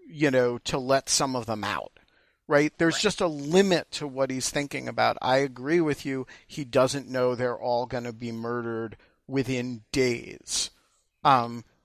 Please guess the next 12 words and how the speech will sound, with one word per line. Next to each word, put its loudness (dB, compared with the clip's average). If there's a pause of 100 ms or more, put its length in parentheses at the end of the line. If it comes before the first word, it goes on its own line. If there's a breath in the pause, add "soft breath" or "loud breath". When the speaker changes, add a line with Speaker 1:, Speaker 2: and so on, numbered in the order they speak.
Speaker 1:
he -10
doesn't 2
know 0
that, 4 (240 loud breath)
and -4 (140)
you -10
can't 0 (160)
necessarily 4
blame -4
him -6
for -2
that. 6